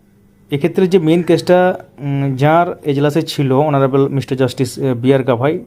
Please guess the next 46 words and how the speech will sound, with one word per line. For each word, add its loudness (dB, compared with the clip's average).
উই, 0
কি -4
লেখা 2
আছে, 0
"We 2
direct 2
the 2
registry 0
to -4
place 4
this 0
petition 0
before 0
the 2
Honorable 2
Chief -2
Justice -2
of 0
India 2
for 2
obtaining 2
necessary 2
orders 4
for 2
listing -2
the 0
matters 0
before 0
the 2
appropriate -4
bench।" -4
এবং 2
তারপর 0
কি -2
আছে, 0
"There 2
is -4
also 0
a 4
request 2
for 0
early 2
hearing 2
of -2
these -2
matters 0